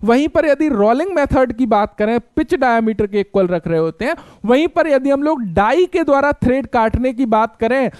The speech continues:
तो ब्लैंक साइज का फॉर्मूला क्या होता है? बड़ा डायमीटर माइनस पिच upon टेन, यानी कि पिच का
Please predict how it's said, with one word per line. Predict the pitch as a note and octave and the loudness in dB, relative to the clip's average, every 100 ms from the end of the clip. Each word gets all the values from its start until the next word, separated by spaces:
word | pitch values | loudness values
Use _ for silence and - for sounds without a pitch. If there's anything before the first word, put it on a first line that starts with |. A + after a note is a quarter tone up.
| - - | -14 -4
तो | C#4+ | -2
ब्लैंक | G3 A3 C#4 D4+ | 0 0 0 -4
साइज | - B3 B3+ - | -4 -2 -2 -2
का | C4+ | -4
फॉर्मूला | - A3 G#3 A3+ C4 C4 | -2 -2 0 0 0 -2
क्या | - A#3+ | -2 0
होता | A3 G#3+ A#3+ | 0 0 0
है? | C4 A3+ D#3 _ - | 0 0 -2 _ -20
बड़ा | - F3 G3 C4 | -8 -2 0 2
डायमीटर | C4 C4 C4 C4+ C4+ C4+ | 2 0 0 -2 -2 0
माइनस | A3+ A#3 B3+ B3+ - | 0 -2 -2 -4 -6
पिच | C4 - - G#3 | -6 -6 -4 -4
upon | G#3 A3+ B3+ - A3 | -2 -2 -2 -4 -2
टेन, | G#3+ F3+ D3 | -2 -2 -4
यानी | F3+ F#3+ A#3+ | -2 -2 -4
कि | A#3 | -4
पिच | - _ C4 - C#4+ | -8 _ -8 -6 -4
का | G#3+ A#3 | 0 0